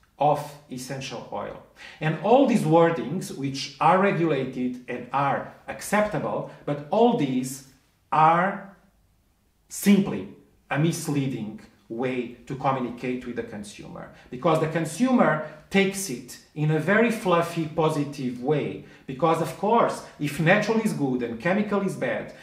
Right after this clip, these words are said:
these words that sound more chemical, but they are presented on a silver plate as naturally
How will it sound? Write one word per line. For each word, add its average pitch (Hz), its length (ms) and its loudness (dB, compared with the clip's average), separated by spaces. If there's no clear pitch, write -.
these 226 240 4
words 170 440 6
that 143 200 -2
sound 160 380 -2
more 131 260 -2
chemical, 156 800 -6
but 139 220 -4
they 165 220 2
are 156 500 4
presented 139 640 -2
on 120 160 -8
a 117 40 -10
silver 214 340 -2
plate 110 520 -6
as 143 580 0
naturally 143 1120 0